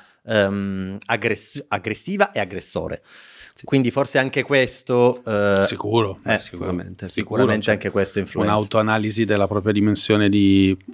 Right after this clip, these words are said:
Speaker 3: potere imperiale. Però ecco, mi domando, io non lo so, se nella saga di Dune, tanto quanto c'è un mega, eh, come dire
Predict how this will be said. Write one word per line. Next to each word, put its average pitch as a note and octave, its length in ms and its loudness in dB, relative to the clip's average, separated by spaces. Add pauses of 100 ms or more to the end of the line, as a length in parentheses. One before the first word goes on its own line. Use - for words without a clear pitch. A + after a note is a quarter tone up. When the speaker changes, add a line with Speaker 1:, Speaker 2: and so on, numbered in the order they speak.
(140)
Speaker 3:
potere A2 320 2
imperiale. G#2+ 540 0 (320)
Però F#3+ 180 2
ecco, C#3 220 -2
mi B2 100 0
domando, D#3+ 440 4
io C3+ 100 4
non A2 120 0
lo G#2 60 -2
so, F#2 260 0
se - 200 -6
nella B2 300 0
saga C3+ 300 -2
di D#3 120 -4
Dune, C#3 520 2 (540)
tanto A#2+ 400 -2
quanto C#3+ 540 2
c'è A#2 400 0
un G#2+ 200 -4
mega, B2 840 2 (280)
eh, F#2+ 260 -4
come G#2+ 220 2
dire G#2 640 4